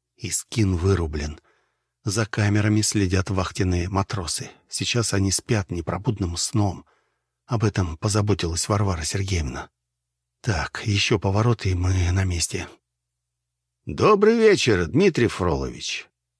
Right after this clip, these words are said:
Начальник медслужбы, казалось, появился из ниоткуда. Его голос не показался Роману настороженным.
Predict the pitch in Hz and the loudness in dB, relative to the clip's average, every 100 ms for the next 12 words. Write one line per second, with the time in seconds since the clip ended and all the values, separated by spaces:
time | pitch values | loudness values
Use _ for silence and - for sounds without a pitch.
0 | - 80 - 110 104 90 95 87 - - | -12 -8 -2 0 0 0 -2 -2 -2 2
1 | 135 120 110 - 110 98 117 117 - 113 | 2 2 0 0 0 2 2 0 0 0
2 | 98 90 117 113 104 90 92 92 92 - | 2 2 2 0 -2 -2 -2 -4 -6 -6
3 | 143 - 69 - _ _ _ _ _ 160 | -6 -4 -10 -18 _ _ _ _ _ -2
4 | 175 135 131 135 113 - _ _ _ _ | 0 4 4 4 2 -6 _ _ _ _
5 | _ _ - 139 147 143 165 127 107 104 | _ _ -2 0 0 0 0 2 2 2
6 | - 131 127 82 71 71 76 - - 95 | 0 0 2 0 0 -4 -4 -6 -4 -2
7 | 98 85 64 65 67 69 | -4 -4 -6 -8 -10 -14